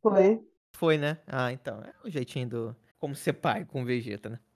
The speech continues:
Speaker 1: Ah, pra proteger também, né?
Speaker 2: Acho que não precisava ser um soco no meio do estômago, mas tudo bem.
Speaker 1: Podia ser na nuca, né? Dava o mesmo efeito.
Speaker 2: Sim.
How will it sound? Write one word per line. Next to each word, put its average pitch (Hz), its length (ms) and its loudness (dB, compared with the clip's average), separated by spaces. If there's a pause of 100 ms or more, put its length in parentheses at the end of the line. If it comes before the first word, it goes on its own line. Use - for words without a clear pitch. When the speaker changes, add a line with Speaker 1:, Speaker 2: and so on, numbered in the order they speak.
Speaker 1:
Ah, 220 260 10
pra 185 360 4
proteger 220 720 8
também, 180 380 2
né? 214 220 -4
Speaker 2:
Acho - 120 -20
que - 80 -20
não 440 140 -16
precisava 247 640 -2
ser 262 160 -6
um 240 280 -4
soco 208 440 -4
no 214 140 -6
meio 185 240 -8
do 285 40 -10
estômago, 113 560 -8
mas - 140 -16
tudo - 180 -16
bem. - 140 -16 (300)
Speaker 1:
Podia 226 260 8
ser 233 160 4
na 262 160 8
nuca, 247 500 6
né? 202 200 8
Dava 196 280 2
o 202 40 4
mesmo 202 280 6
efeito. 196 600 2 (280)
Speaker 2:
Sim. 120 440 -6